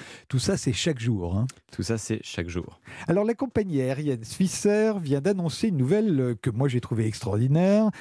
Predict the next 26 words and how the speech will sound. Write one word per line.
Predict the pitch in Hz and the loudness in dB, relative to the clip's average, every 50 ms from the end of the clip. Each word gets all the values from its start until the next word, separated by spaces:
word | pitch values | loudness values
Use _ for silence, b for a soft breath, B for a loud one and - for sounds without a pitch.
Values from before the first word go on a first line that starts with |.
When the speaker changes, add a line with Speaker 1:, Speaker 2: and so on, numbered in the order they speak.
| B B B | B B B
Speaker 1:
Elle | 160 156 170 | -2 0 0
sera | 165 - - 185 165 120 139 131 | -2 0 0 0 2 2 0 0
l'année | 127 143 180 185 185 170 | 2 0 0 2 0 -2
prochaine, | 175 151 139 123 - - - 135 151 180 | 0 0 -2 -2 -2 0 0 0 2 2
en | 165 151 | 0 2
deux | 135 156 | 2 0
mille | 151 151 135 123 | 0 0 -2 0
vingt-trois, | 113 123 110 110 104 - 117 131 135 151 | 0 -2 -2 -2 -6 -4 -2 0 0 0
la | 160 143 117 104 | 0 -2 -4 -2
première | - - - 196 190 180 170 151 135 120 104 - | -2 0 2 2 0 2 0 0 0 -2 -4 -4
compagnie | _ - 185 - - 151 135 123 117 110 120 - - | _ -4 -4 0 0 -2 -2 0 -2 -4 -6 -2 0
aérienne | 185 185 165 135 123 131 131 120 107 | 0 0 2 0 0 2 0 2 2
au | 107 107 | 2 2
monde | 135 147 175 214 214 180 135 113 104 - B B B B B B | 4 4 4 4 4 2 2 2 0 -2 B B B B B B
à | - 202 | 2 2
utiliser | 202 196 - - 175 165 147 147 139 143 160 196 196 | 2 2 0 -2 -2 0 2 2 4 4 4 2 2
du | 156 127 123 123 107 | 2 2 0 0 0
kérosène | - - 214 156 156 160 147 135 185 202 190 151 | 0 0 0 2 2 0 2 2 0 0 0 -2
solaire | - - - 175 160 156 147 143 147 147 - | -2 0 2 2 4 4 2 2 2 0 -2
pour | _ - 120 107 - | _ -8 -8 -6 -2
faire | - 135 113 | -2 -2 0
voler | 110 113 135 151 160 190 | 2 0 0 2 2 0
ses | 185 - 170 143 123 | 0 0 -2 0 2
avions, | 139 135 123 120 120 123 120 120 | 2 0 0 2 0 0 2 2
un | 117 113 | 0 0
carburant | - - 151 131 131 139 127 135 131 143 202 226 | 0 -2 -2 -2 -2 0 2 2 2 2 2 0